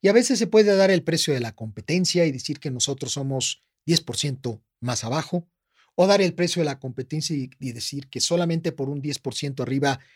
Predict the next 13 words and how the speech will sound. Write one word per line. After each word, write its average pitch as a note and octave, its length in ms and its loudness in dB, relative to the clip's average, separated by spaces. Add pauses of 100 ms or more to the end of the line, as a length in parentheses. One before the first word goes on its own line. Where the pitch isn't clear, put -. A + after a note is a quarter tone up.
(240)
ofrecemos C#3+ 680 -2
muchísimo D#3+ 840 0
mejores B2+ 560 -6
acabados, F3 680 -2 (460)
o E3+ 60 2
dar F#3+ 160 6
un A3 140 6
comparativo E3+ 840 2
de D3 100 2
precio D3+ 440 -4
por B2 160 -6
metro C3+ 360 -6
cuadrado B2 580 -6